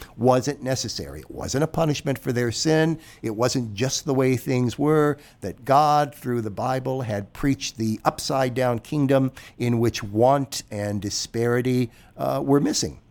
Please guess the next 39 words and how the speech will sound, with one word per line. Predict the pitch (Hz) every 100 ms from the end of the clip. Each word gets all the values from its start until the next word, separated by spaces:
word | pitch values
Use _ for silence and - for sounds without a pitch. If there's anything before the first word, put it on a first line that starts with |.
| - - _ - _ _
Oscar | 139 185 - 170
Romero | 135 127 123 - - -
<laughs> | 151
despised | 123 120 - - - 117 151 135 110 107 104
these | 107 110
base | 107 117 117
communities, | - 120 131 127 113 107 107 - - - -
uh, | 113 113
when | 139 123 120
they | 117
first | 110 - 131 120 -
began. | 113 101 123 120 110 113 -
Uh, | 110
but | 120 113
again, | 139 214 190 101 90
part | - 127 131
of |
his | 151
conversion | - 127 117 151 143 127
was | 110 107
to | -
recognize | 107 123 117 110 107 104 104 104 -
that | 107 107 - - 113
the | 117 113
campesinos, | - 170 214 - 202 208 143 123 127 123
which, | 123 127 -
like | 117 117 117
most | 127 143 262 - - _ -
South | - 147 139
American | 131 127 123 117 117
clerics | - 127 123 -
of | 110
the |
time, | 107 120 113 110
he | 123
was | 120 113
rather | 120 113
disdainful | 104 - 127 123 131 139
of, | 139 151